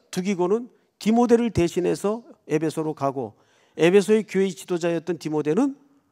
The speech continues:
이제 바울의 명령을 따라 로마 감옥을 향해서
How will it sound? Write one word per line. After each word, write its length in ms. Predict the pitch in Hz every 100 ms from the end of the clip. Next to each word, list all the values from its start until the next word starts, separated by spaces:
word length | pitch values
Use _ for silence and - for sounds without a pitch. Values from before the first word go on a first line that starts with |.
| _ _ _
이제 280 | 156 240 269 _ _ _ _ _ _ _ _ _
바울의 460 | 143 156 160 160 233
명령을 500 | 143 156 156 147 127
따라 400 | 117 135 220 214 _ _ _ _ _
로마 560 | 151 170 175 170 156 -
감옥을 520 | - 147 147 147 139
향해서 480 | 123 120 113 208